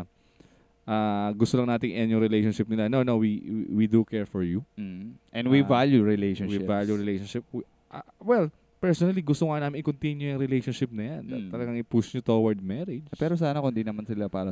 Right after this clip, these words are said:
Speaker 2: sa isa't isa,
Speaker 1: Ah, wag
Speaker 2: maghiwalay
Speaker 1: na.
Speaker 2: na sila.
Speaker 1: Tigil nyo.
Speaker 2: Oo.
Speaker 1: Oh, kayo,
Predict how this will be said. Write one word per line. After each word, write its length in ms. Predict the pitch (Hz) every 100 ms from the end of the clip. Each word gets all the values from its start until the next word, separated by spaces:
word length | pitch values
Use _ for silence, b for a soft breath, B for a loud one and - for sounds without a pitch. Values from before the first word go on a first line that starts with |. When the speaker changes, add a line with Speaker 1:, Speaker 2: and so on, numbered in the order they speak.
| -
Speaker 2:
sa 80 |
isa't 160 | 95 92
isa, 240 | 87 95
Speaker 1:
Ah, 160 | 95 110
wag 160 | 101 95
Speaker 2:
maghiwalay 100 | 95
Speaker 1:
na. 80 |
Speaker 2:
na 80 | -
sila. 200 | - 87 85
Speaker 1:
Tigil 240 | 151 147 143
nyo. 160 | 131 95
Speaker 2:
Oo. 280 | 92 87 87 - -
Speaker 1:
Oh, 220 | 107 90
kayo, 160 | 90